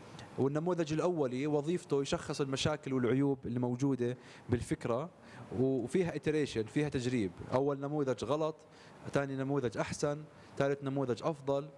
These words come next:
بتكتشف إنه في مشاكل وعيوب أنت ما كنت عارفها.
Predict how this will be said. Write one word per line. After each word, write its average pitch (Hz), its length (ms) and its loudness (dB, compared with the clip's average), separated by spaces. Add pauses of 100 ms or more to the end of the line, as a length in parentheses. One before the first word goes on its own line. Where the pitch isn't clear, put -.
(340)
بتكتشف - 540 -2
إنه 131 120 -2
في 151 160 0
مشاكل 143 460 0
وعيوب 135 340 2
أنت 131 160 -4
ما 147 160 0
كنت 135 300 -6 (440)
عارفها. 113 580 -2